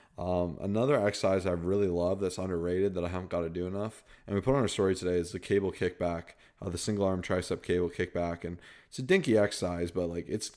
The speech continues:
gross hard. Like, you just feel it so much in your triceps, and, like, they just wanna scream. So those two have been, like, some of my favorite lifts as of late.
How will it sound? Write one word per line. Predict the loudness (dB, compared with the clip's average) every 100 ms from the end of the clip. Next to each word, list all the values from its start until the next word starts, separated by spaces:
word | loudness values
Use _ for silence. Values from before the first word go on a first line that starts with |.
| _
gross | -6 0 2 2 0
hard. | -6 -6 -8 -6
Like, | -6 -4
you | -4
just | -2 -4
feel | -4 0 2
it | 0 -2
so | -4 -2 0
much | -2 -4 -6
in |
your | -6
triceps, | -4 -4 -6 -8 -10
and, | -10
like, | -10 -12 -18 -20 0
they | 0
just | 2
wanna | 2 0
scream. | 0 -4 -2 -2 -2 -6 -14 -20 -2
So | 4
those | 6 6
two | 8
have | 8
been, | 8 2
like, | 2 0
some | 0
of | 2
my | 2
favorite | 6 8 8
lifts | 6 4 2
as | 0 0
of | -2
late. | 0 2 2 0